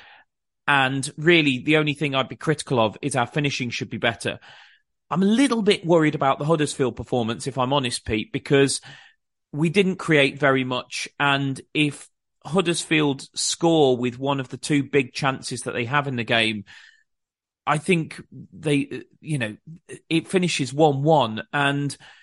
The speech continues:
although it's a little bit of a smash and grab on Huddersfield's part, it's certainly not daylight robbery, which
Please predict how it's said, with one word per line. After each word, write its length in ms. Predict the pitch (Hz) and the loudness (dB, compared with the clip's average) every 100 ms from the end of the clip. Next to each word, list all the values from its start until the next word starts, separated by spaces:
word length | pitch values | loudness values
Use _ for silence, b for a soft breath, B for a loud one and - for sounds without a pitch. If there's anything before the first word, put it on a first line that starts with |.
| B _ _ _ _ _ _ _ _ | B _ _ _ _ _ _ _ _
although 300 | 160 147 175 | 0 4 4
it's 160 | 170 160 | 4 2
a 40 | |
little 240 | 151 175 156 | 2 2 2
bit 120 | 131 | -2
of 80 | 120 | -4
a 40 | |
smash 360 | - 143 127 139 | -2 -2 -2 -4
and 100 | 131 | 0
grab 240 | 131 127 | 0 2
on 120 | 123 | 0
Huddersfield's 840 | 127 135 127 - 127 113 107 - _ _ | 0 -2 -2 0 0 0 -4 -8 _ _
part, 320 | 117 120 123 | -2 -2 -4
it's 120 | - | -6
certainly 340 | - 170 147 127 | -2 -2 -2 -2
not 280 | 127 - - | -4 -4 0
daylight 460 | 135 127 120 - | 2 4 2 2
robbery, 400 | 127 131 120 107 | 0 0 0 -2
which 260 | 104 - | -4 -8